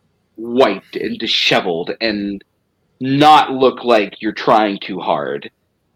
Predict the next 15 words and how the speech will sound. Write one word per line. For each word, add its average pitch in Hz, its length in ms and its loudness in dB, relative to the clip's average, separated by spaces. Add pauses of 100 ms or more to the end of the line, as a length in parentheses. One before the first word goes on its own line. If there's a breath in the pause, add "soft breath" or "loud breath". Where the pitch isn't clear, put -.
And 104 280 -2 (880)
he 175 280 -2
pulls 180 280 6
it 139 60 6
off 104 240 4
masterfully. 127 1400 -4 (640)
Um, 107 480 4 (560)
it's 165 260 0
just, - 300 0
he's 196 220 -8
just 160 260 -4
one 160 140 4
of 165 100 2
those 147 260 4
actors 120 720 0